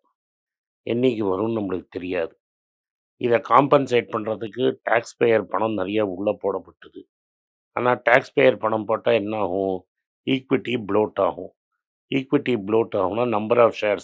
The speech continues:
ஏறும். Number of shares ஏறினா, இ பி எஸ் குறையும். அதனால ஸ்டாக் விலை ஏறாது. ஒரு ஆக்சிடென்ட்டு, இது குயிக்கா திரும்பி வந்துரும் அப்படின்னு நீ நினைச்சேன்னா, வராது.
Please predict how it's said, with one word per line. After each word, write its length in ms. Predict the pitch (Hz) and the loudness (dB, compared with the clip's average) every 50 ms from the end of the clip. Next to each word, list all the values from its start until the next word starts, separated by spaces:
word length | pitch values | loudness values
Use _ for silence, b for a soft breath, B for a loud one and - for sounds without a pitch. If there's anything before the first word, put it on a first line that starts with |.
| - | -8
ஏறும். 480 | - 107 107 95 92 92 92 95 95 _ _ _ _ _ _ _ _ _ _ _ _ - | -12 -10 -8 -6 -6 -6 -8 -12 -14 _ _ _ _ _ _ _ _ _ _ _ _ -4
Number 260 | 113 123 131 143 143 147 | -2 2 4 6 8 8
of 120 | 135 123 - - | 8 8 6 2
shares 220 | 113 110 104 95 - | 2 2 2 0 -2
ஏறினா, 380 | - 113 113 110 104 107 117 120 | -6 -4 -4 -2 -2 -2 0 0
இ 240 | 110 101 107 117 110 - | 0 0 -2 -4 -4 -4
பி 100 | 127 120 | -2 -2
எஸ் 240 | 104 85 78 - - | -2 -2 -2 -6 -10
குறையும். 560 | - 98 85 90 92 92 95 101 110 - _ _ _ _ _ _ _ _ _ | -8 -6 -6 -4 -4 -6 -6 -8 -8 -10 _ _ _ _ _ _ _ _ _
அதனால 540 | _ - 117 120 117 113 107 104 104 117 117 | _ 2 4 4 4 4 4 2 0 -2 -2
ஸ்டாக் 340 | - - - 101 101 - - | -2 0 2 2 2 2 0
விலை 380 | 110 104 85 90 98 104 98 | -4 -4 -4 -2 -4 -4 -4
ஏறாது. 520 | 87 87 85 85 82 87 80 73 - _ _ _ _ _ _ _ _ _ _ _ _ _ _ _ _ _ _ _ _ _ _ _ | -2 -2 -2 0 0 -2 -4 -4 -6 _ _ _ _ _ _ _ _ _ _ _ _ _ _ _ _ _ _ _ _ _ _ _
ஒரு 240 | - 120 120 117 | -4 0 2 4
ஆக்சிடென்ட்டு, 960 | 120 113 127 131 - - 139 131 113 104 95 85 80 - 101 95 92 90 85 - _ _ _ _ _ _ _ _ _ _ - | 6 6 6 4 2 0 -4 -4 -4 -4 -8 -8 -8 -6 -4 -4 -4 -4 -8 -12 _ _ _ _ _ _ _ _ _ _ -12
இது 260 | 117 110 110 104 - - | -10 -8 -8 -8 -6 -6
குயிக்கா 420 | 131 123 - - - 135 131 - | -6 -6 -4 -2 2 2 2 2
திரும்பி 360 | - - - 120 110 110 113 | 0 -4 -6 -4 -4 -2 -2
வந்துரும் 560 | 101 98 95 92 90 104 101 92 92 90 80 - _ _ - 101 | -2 -2 -4 -6 -6 -8 -8 -8 -8 -8 -10 -12 _ _ -8 -8
அப்படின்னு 260 | 95 - 113 110 107 | -8 -6 -6 -6 -4
நீ 220 | 107 98 90 80 76 | -4 -4 -6 -8 -10
நினைச்சேன்னா, 680 | 90 95 95 90 78 - 95 85 82 85 98 120 120 | -12 -12 -12 -12 -12 -12 -14 -14 -14 -14 -16 -12 -8
வராது. 420 | 101 85 80 82 80 80 - - | -6 -6 -4 -4 -6 -6 -8 -12